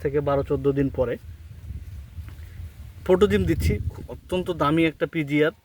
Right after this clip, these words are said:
এটা লিটারে দুই, দুই এমএল। দর্শক অনেকে অনেক, আরও অনেক অপশন আছে, তো আমার যেহেতু গাছ কম আমি চেষ্টা করলাম যে এটাই দিই। এটা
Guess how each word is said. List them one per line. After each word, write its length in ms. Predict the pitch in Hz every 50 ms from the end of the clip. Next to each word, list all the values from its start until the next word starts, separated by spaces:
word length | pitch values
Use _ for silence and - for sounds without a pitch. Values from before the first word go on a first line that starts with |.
| _ _ _ _ _ _ _ _
এটা 140 | 139 135 151 151 151
লিটারে 300 | 156 143 165 156 156 156 147 139
দুই, 140 | 151 156 156 160 160 156 147 139 117 85 - 139 139 135
দুই 140 | 151 156 151 151 151
এমএল। 220 | 143 143 147 180 233 - _ - _ _ _ _ _ _ _ _ _ _ _ -
দর্শক 160 | 143 160 165 170 180
অনেকে 260 | 185 175 - 208 202 202 202 202 202 190 143 - - - - - - - - - - 165
অনেক, 160 | 180 202 196 185 - _ - - 131
আরও 120 | 139 170 208 208
অনেক 120 | 196 208 190 185
অপশন 200 | 170 - - 190 170 131
আছে, 140 | - - 165 247 - _ _ _ - _ _ _ _ _
তো 20 | - 165
আমার 120 | 175 190 202
যেহেতু 180 | 185 214 214 208 160 151
গাছ 140 | 151 165 - -
কম 100 | - 196 190 180
আমি 100 | 180 170 170
চেষ্টা 180 | 160 - - 160 147
করলাম 180 | 151 151 151 151 147
যে 40 | 151 139
এটাই 180 | - 143 143 131 123
দিই। 100 | 147 165 165
এটা 100 | 156